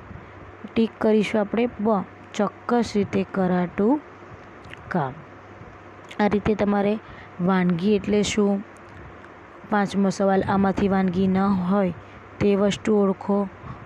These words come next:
અને છઠ્ઠો સવાલ, "આમાંથી ક્રિયા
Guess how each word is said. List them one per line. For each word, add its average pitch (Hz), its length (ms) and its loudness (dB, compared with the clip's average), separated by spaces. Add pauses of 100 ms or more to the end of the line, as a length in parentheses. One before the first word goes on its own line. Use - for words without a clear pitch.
અને 202 200 2 (100)
છઠ્ઠો 269 280 2
સવાલ, 190 380 2 (480)
"આમાંથી 196 340 2
ક્રિયા 190 580 2